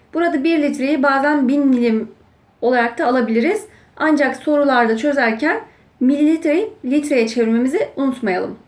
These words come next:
Şimdi bir örnek çözelim. Üç yüz milim çözeltide sıfır altı mol sodyum klorür çözüldüğünde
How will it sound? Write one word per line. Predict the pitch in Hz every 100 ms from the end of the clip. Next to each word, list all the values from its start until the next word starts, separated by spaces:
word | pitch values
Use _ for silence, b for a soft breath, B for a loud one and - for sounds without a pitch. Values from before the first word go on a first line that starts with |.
| _ _ b b b b b b _ - _
Şimdi | - 440 427
bir | 392
örnek | 320 339 330 330
çözelim. | 254 196 175 - - _ _ _ _ _ _ _ _ _ _ _ _ _ _ _ _ _ _ _ _ _ _ _ _ _ _ _ b b b b b -
Üç | 381 381
yüz | 427 330
milim | 277 277 320
çözeltide | - 294 240 214 214 180 185
sıfır | 220 311 359
altı | 359 339 339 349
mol | 285 277 381 - -
sodyum | _ - 311 302 370
klorür | - 285 285 339 339
çözüldüğünde | 302 233 233 220 202 196 190 240 330